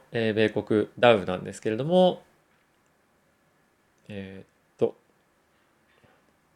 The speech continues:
すいませんね。ちょっと今出していたんですが、えー、隠れてしまってました。はい。えーっと、ダウなんですけれども、プラスの零点六九パーセント、えー、エスアンドピーがプラスの零点八八パーセント、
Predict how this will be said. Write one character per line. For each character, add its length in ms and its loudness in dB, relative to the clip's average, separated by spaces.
す 40 -10
い 60 -2
ま 80 -4
せ 140 -12
ん 20 -14
ね。 60 -20
ち 80 -14
ょ 40 -4
っ 20 -4
と 100 -14
今 140 -2
出 100 2
し 80 -8
て 60 -10
い 60 -12
た 100 -8
ん 80 -12
で 60 -16
す 120 -14
が、 120 -12
え 480 -16
ー、 40 -18
隠 160 -6
れ 20 -4
て 140 -14
し 100 -12
ま 80 -8
っ 60 -14
て 260 -12
ま 140 -14
し 80 -8
た。 100 -8
は 60 4
い。 140 0
え 80 8
ー 40 4
っ 40 -2
と、 100 6
ダ 160 8
ウ 20 4
な 120 4
ん 40 2
で 60 -2
す 100 -8
け 60 -4
れ 80 -2
ど 60 0
も、 60 -4
プ 100 0
ラ 100 8
ス 80 -2
の 100 0
零 140 6
点 160 -2
六 180 -4
九 140 0
パ 160 2
ー 40 -4
セ 120 -4
ン 60 -6
ト、 240 -8
え 120 4
ー、 20 4
エ 40 2
ス 80 0
ア 60 6
ン 20 -2
ド 60 -2
ピ 140 0
ー 40 0
が 140 4
プ 100 -2
ラ 80 2
ス 80 -6
の 100 2
零 120 2
点 160 -6
八 200 -4
八 160 -6
パ 120 0
ー 40 0
セ 140 -4
ン 60 -10
ト、 200 -8